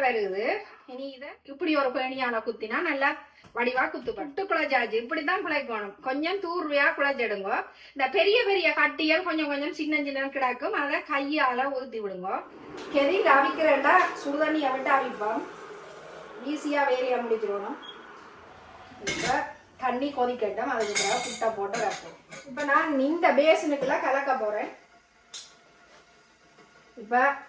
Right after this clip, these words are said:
கொஞ்சமா முருங்கை இலையை போட்டுட்டு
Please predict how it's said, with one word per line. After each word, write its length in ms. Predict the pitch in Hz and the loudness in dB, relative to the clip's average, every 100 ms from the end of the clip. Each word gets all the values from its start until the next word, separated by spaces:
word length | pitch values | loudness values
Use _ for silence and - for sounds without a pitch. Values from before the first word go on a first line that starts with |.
| 254 | 0
கொஞ்சமா 400 | 247 247 240 254 311 - - - - _ - _ _ - _ - _ | 2 2 2 2 0 -6 -20 -20 -20 _ -20 _ _ -20 _ -20 _
முருங்கை 320 | 240 247 254 233 | -2 0 4 2
இலையை 200 | 226 220 214 | 2 0 -2
போட்டுட்டு 380 | 196 185 - | -6 0 2